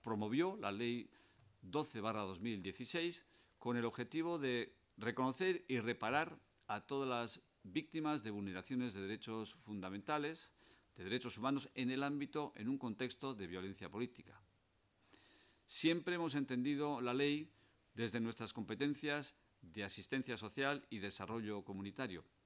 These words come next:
Esos son los títulos competenciales que habilitaban a la comunidad autónoma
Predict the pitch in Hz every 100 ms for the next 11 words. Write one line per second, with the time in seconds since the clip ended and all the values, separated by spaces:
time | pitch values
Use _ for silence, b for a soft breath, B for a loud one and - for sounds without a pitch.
0 | _ - 170 151 135 160 160 131 104 -
1 | 131 139 127 - 101 101 98 92 127 123
2 | 123 - 104 101 107 98 - 147 147 147
3 | - - 90 87 87 95 98 95 - 120
4 | 127 131 135